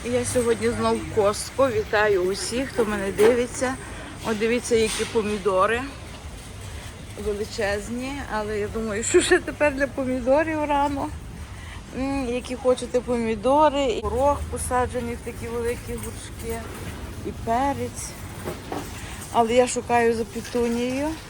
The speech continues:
бо у нас погода поліпшилася. Стала дуже хороша погода.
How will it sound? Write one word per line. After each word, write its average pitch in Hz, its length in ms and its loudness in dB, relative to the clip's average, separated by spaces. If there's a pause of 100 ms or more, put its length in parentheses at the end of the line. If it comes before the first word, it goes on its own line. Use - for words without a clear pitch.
(240)
бо 220 280 8
у 233 80 6 (760)
нас 233 200 4
погода 226 440 4
поліпшилася. 233 1000 -2 (600)
Стала 220 400 2
дуже 214 280 -2 (100)
хороша 208 380 -2
погода. 202 600 -2